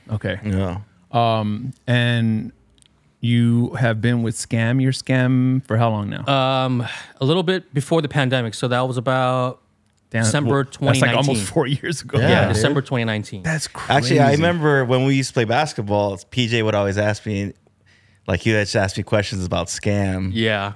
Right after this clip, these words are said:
Speaker 2: Like, "Yo, man, how'd you get on Scam?" And I w-, I would tell you, right? Like,
Speaker 3: Yeah.
Speaker 2: I, I would give him some advice on
Speaker 4: Yeah.
Speaker 2: what to do and stuff, and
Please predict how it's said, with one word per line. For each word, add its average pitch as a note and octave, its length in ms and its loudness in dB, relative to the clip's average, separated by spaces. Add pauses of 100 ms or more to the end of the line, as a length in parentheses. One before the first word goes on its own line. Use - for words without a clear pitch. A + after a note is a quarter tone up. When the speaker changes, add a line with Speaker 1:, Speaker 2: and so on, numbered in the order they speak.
Speaker 2:
Like, G2 180 -2
"Yo, C3 180 0
man, A#2+ 220 0
how'd A#2+ 220 -2
you A#2 80 -6
get A2+ 160 0
on G#2 140 0
Scam?" B2 420 -2
And A2 120 0
I G#2+ 40 0
w-, G#2+ 200 -4
I F#3 120 0
would A#3+ 260 -4
tell F3 220 2
you, A#2 200 0
right? D#3 240 0
Like, D#3+ 220 2
Speaker 3:
Yeah. F#3 320 4
Speaker 2:
I, C#3+ 100 0
I - 40 2
would G#3 140 -4
give F3+ 120 0
him D3 120 2
some B2 200 -2
advice G#2 400 0
on G#2+ 240 -2 (180)
Speaker 4:
Yeah. D#2+ 360 -6
Speaker 2:
what G#2+ 200 0
to G2 100 -2
do F#2 260 0
and F#2+ 120 0
stuff, G#2+ 440 -2
and G2 400 -2